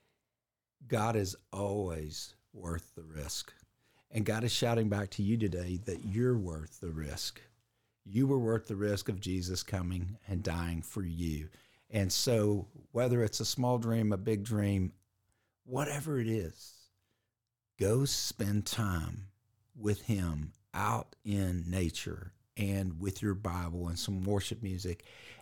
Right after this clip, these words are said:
and invite him in. Move away from the religion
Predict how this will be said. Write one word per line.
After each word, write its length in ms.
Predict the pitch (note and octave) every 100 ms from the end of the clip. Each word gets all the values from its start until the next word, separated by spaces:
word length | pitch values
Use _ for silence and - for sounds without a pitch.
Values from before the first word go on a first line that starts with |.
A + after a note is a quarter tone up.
| -
and 100 | B2
invite 560 | G#2 G2 G#2+ G2+ B2+ G#2+
him 240 | A2+ A2
in. 260 | G#2+ G2 F2
Move 240 | F#2+ B2 E3
away 500 | B2+ F#2 G#2+ A2 A2+
from 380 | - A2+ G2+
the 260 | F#2+ G2+ F#2
religion 720 | F2+ F2+ F#2 G2+ A#2 A#2+ G#2+